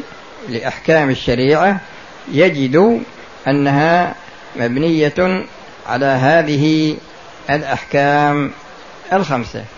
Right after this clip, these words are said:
وبناء على ذلك، إذا نظرنا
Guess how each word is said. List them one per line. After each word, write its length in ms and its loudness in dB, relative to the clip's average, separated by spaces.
وبناء 720 4
على 200 4
ذلك، 640 4
إذا 280 2
نظرنا 760 2